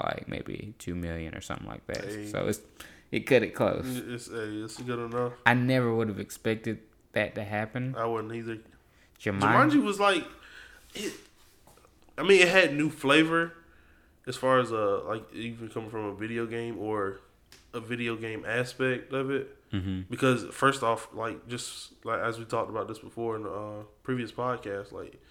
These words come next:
Speaker 2: this Jumanji has very little reference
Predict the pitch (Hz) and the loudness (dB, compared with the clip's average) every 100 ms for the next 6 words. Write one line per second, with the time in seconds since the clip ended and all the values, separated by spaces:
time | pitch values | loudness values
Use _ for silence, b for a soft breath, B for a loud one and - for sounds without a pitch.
0 | b b b 123 123 120 113 117 110 107 | b b b -4 -4 -4 0 0 0 -8
1 | - _ b b b b _ - 120 113 | -12 _ b b b b _ -2 0 0
2 | 107 - - 107 117 120 113 110 98 95 | -2 -12 -16 -6 -2 -2 -2 -6 -12 -8
3 | 110 110 101 110 107 95 - - - | -6 -6 -4 -4 -2 -8 -12 -16 -18